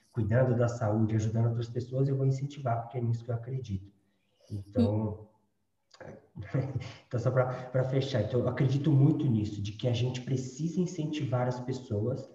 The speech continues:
a perseguirem seus sonhos, a conquistarem seus objetivos, a darem o próximo passo. Você não precisa acompanhar ela na jornada inteira, mas só incentiva ela a dar o próximo passo, que já é mais do que o suficiente.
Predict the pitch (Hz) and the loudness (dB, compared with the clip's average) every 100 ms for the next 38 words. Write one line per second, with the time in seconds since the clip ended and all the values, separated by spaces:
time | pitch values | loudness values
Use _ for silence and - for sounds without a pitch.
0 | - _ _ 127 131 131 135 - 107 110 | -20 _ _ -4 -2 0 0 2 0 0
1 | 113 - 104 - 117 117 113 110 110 117 | 0 -4 -6 -6 0 4 4 2 0 -4
2 | - - 113 110 - 110 110 - 107 - | -4 -2 -2 -2 -4 -2 -2 -2 -4 -4
3 | 120 120 120 113 - - - 131 131 120 | 0 0 0 -2 -8 -16 -6 0 2 4
4 | 120 143 151 143 147 131 - 151 - 107 | 2 4 2 0 2 2 2 -2 -2 -4
5 | 95 - - - _ - 117 120 - 120 | -4 -6 -14 -20 _ -2 0 0 -2 -2
6 | 120 - 123 120 117 113 107 110 113 113 | -2 0 0 2 4 6 6 4 4 4
7 | 113 110 113 117 139 - 123 107 92 - | 2 2 2 2 0 0 2 2 0 -8
8 | - _ _ 110 110 104 95 - - - | -16 _ _ -4 -2 0 -4 -12 -20 -4
9 | 202 240 - 202 - 180 160 151 131 123 | 0 0 0 0 2 2 4 4 4 2
10 | - 127 117 117 110 123 - - - - | 0 0 0 0 0 0 -2 -4 -12 -18
11 | _ 123 120 117 117 117 117 - 117 - | _ -2 2 4 4 2 0 -2 -8 -10
12 | - - - 95 95 - | -12 -12 -6 -4 -4 -10